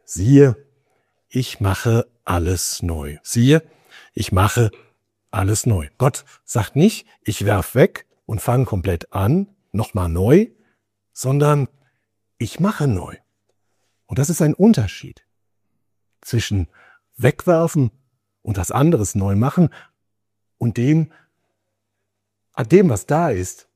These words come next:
neu, Neues werden zu lassen. Das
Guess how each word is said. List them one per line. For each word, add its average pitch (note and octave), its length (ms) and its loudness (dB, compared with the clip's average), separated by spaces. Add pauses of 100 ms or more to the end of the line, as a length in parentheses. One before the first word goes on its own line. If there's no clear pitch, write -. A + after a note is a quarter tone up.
(320)
neu, C3+ 480 2 (420)
Neues D3+ 480 4
werden D#2 240 -4
zu C#2 140 -12
lassen. - 400 -14
Das - 320 -8